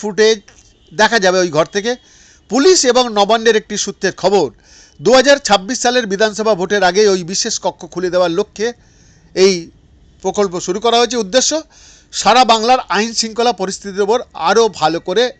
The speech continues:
নজরদারি চালানো। রাজ্যের কোনো জায়গায় কোনো দুর্ঘটনা বা গোলমালের ঘটনা ঘটলে তদন্তের স্বার্থে সংশ্লিষ্ট এলাকায় সিসি ক্যামেরার ওপর ভরসা করে পুলিশ। মূলত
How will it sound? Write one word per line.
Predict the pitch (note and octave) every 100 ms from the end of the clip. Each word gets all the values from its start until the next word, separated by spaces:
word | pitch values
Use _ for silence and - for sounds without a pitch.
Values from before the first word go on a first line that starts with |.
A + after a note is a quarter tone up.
| E3
নজরদারি | F#3 D3 C#3 E3 G#3
চালানো। | D3+ A#2+ A2+ _ _ _ _ E3+
রাজ্যের | A#3+ A#3 D#4+ D#4 - _
কোনো | A#3 D#4+ C#4+
জায়গায় | C4+ D4 C#4
কোনো | B3+ G3
দুর্ঘটনা | A3+ G#3+ A#3+ B3+ B3
বা | F3+ G3 A3
গোলমালের | F#3+ G3+ G3+ G#3+ G3 - -
ঘটনা | D#3 F3+ F#3+
ঘটলে | F#3 F3 G#3+
তদন্তের | E3 F3+ F3+ G3
স্বার্থে | E3+ - G#3 F#3
সংশ্লিষ্ট | F3+ - G#3 - F#3
এলাকায় | D#3+ F#3+ F#3+
সিসি | F3+ F3 F3 - - - _
ক্যামেরার | - F#3 G#3 G#3
ওপর | G3 G3+ C#3+
ভরসা | - F3
করে | E3 E3
পুলিশ। | E3 A3 B3 - _ - _
মূলত | F3+ C4+